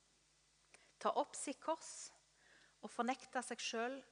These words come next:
for å kunne nå det evige livet. Peter har altså fått en åpenbaring. Han skjønner nå hvem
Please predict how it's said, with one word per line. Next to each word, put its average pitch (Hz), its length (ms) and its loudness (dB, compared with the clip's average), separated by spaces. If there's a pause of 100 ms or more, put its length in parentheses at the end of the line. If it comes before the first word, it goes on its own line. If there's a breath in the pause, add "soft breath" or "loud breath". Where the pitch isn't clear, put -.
(120)
for 214 160 -2
å 208 80 -2
kunne 208 300 -2
nå 208 320 -2
det - 140 -2 (120)
evige 190 460 -4
livet. 196 300 -8 (2500 loud breath)
Peter 254 300 2
har 233 160 12
altså 240 160 0
fått - 420 -4
en 214 140 0
åpenbaring. 214 540 0 (800 loud breath)
Han 202 120 -2
skjønner 226 400 0
nå 208 220 -2
hvem 214 240 -4